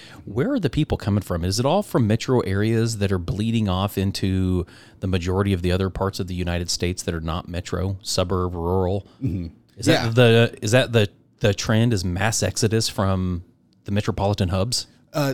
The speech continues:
Speaker 2: that's adding to it, yeah. So, uh, you know, this is obviously just, just a, a podcast, but if there were a way to show a graphic, I have a,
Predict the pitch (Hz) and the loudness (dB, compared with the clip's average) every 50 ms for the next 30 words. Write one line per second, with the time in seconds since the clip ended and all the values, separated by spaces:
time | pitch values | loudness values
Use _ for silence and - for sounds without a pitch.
0 | - 143 127 139 139 135 - - - 135 127 117 110 101 95 - - 101 90 85 | -4 -4 -2 0 0 0 -2 -2 0 0 2 2 0 -2 -4 -4 -4 -4 -4 -4
1 | - 110 107 90 80 76 - - - 117 107 101 98 - - 120 113 110 101 90 | -4 -4 -4 -4 -4 -4 -4 -2 0 0 0 -2 -2 -4 -6 -4 -4 -4 -4 -4
2 | 90 95 107 107 - - 104 92 - - - 110 107 98 95 90 - 90 90 85 | -4 -4 -4 -4 -4 -4 -4 -4 -4 -6 -6 -6 -6 -6 -6 -6 -6 -6 -6 -6
3 | 98 92 85 - - - - 107 92 85 - - 95 85 - - 98 90 - - | -6 -6 -8 -8 -12 -12 -10 -8 -8 -8 -8 -8 -10 -10 -8 -10 -12 -8 -4 -2
4 | 135 123 - - - 95 92 - - - 95 98 - - 98 95 95 92 90 90 | -2 -2 -2 -4 -4 -4 -4 -6 -6 -8 -10 -8 -8 -6 -6 -6 -4 -6 -6 -6
5 | 87 85 82 - - - 87 85 80 - 87 87 90 85 - 90 85 - 82 87 | -6 -8 -8 -8 -6 -6 -6 -6 -6 -6 -6 -6 -6 -6 -8 -10 -10 -8 -8 -8
6 | 92 90 82 87 85 | -8 -6 -6 -8 -8